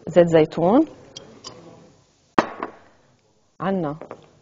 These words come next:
ملح، بهار أسود، وأنا رح أحط له، رح أحط لها شوية أوريغانو. أوكي،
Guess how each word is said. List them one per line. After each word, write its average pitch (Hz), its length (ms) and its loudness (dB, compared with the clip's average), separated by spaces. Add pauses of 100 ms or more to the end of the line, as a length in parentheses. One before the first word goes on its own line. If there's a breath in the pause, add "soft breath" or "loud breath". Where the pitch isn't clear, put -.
(3250)
ملح، 190 560 6 (260)
بهار 180 320 4
أسود، - 460 4 (640 soft breath)
وأنا 254 380 6
رح 208 120 6
أحط - 360 0
له، 233 500 6
رح 190 140 6
أحط - 200 -2
لها 233 100 6
شوية 226 440 4
أوريغانو. 151 520 4 (1300)
أوكي، 233 380 2